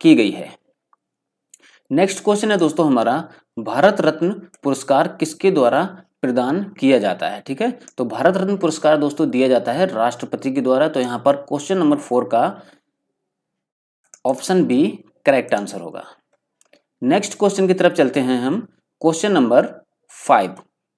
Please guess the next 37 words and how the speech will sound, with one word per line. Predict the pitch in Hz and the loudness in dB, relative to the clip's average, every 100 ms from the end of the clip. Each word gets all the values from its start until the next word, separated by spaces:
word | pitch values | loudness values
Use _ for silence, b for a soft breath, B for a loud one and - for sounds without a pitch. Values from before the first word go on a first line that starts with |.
| _ _ - | _ _ -2
क्वेश्चन | 170 170 202 | -2 0 -2
नंबर | 202 202 | -2 -4
फ़ाइव | - 147 185 | 0 2 4
है | 156 | 2
दोस्तों | 131 120 127 | 0 -2 -4
हमारा, | 107 104 135 196 _ _ _ _ _ _ b b b - | -4 -4 -4 -6 _ _ _ _ _ _ b b b -14
भारत | 113 131 202 185 | -4 2 2 4
रत्न | 185 190 | 2 2
पुरस्कार | 190 156 - 170 180 | -2 -4 0 0 2
की | 180 | 0
स्थापना | 160 135 120 127 | 0 -2 0 0
दो | 117 110 175 208 | -2 2 4 4
जनवरी | 170 160 156 165 | 4 4 4 2
उन्नीस | 120 143 139 | 2 2 0
सौ | 147 | -4
चौवन | 143 135 151 170 | -2 0 2 0
को | 151 180 | 0 -2
किसने | 185 - 135 | -4 -2 0
की | - 104 | 0 -4
थी? | - 82 - b b b | -8 -12 -14 b b b
तो | 139 | 2
दोस्तों | 156 156 180 190 226 - _ _ _ - | 4 4 2 2 0 -8 _ _ _ -8
डॉक्टर | 117 170 - 196 | 0 0 2 2
राजेंद्र | 147 135 139 147 | 6 6 6 4
प्रसाद, | 147 135 - 107 104 | 2 -4 0 -2 2
ये | 143 | 2
उस | 175 175 | 2 2
समय | 151 160 180 | 0 2 0
भारत | 151 135 127 | 0 -2 0
के | 165 | -6
तत्कालीन | 160 127 - 131 143 | -2 -2 0 2 2
राष्ट्रपति | 110 113 - 123 160 | 0 -2 -4 -4 -4
थे। | 160 156 202 B B B - | -2 0 -2 B B B 0
इन्होंने | 139 170 190 | 4 4 4
जो | 147 | 2
है | 127 | 0
वो | 120 185 | 0 -2